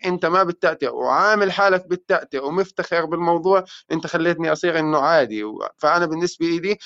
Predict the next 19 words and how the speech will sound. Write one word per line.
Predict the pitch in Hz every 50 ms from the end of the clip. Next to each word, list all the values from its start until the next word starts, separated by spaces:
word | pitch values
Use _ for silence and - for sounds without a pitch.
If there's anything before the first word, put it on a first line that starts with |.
| - - -
أجبر | 160 160 156 143 160 156 147
بخاطر | 139 - - 165 170 170 151 139 139 147
إنسانة | 143 143 147 - 175 165 156 135 127
زي | 127 113 135 139 143 147
هيك | 156 143 135 -
وحدة | 165 175 151 - 113 127 131 -
أو | 180 185 175 165
واحد، | 170 175 175 160 - 180 196 202 - _ _ _ _
بالنسبة | - 175 175 175 - 180
لي | 175 180 170
أنا | 170 170
والله | 170 170 160 170 165 151
العظيم | 151 151 160 175 165 156
لا | 151 151
أستمر | 151 - - 170 160 160 156 151
بمحتواي | 135 156 156 156 143 - - - 156 165 160 160
لغاية | 156 156 143 156 151 156 147 139
ما | 151 147 139 147
أموت، | 151 147 151 156 170 170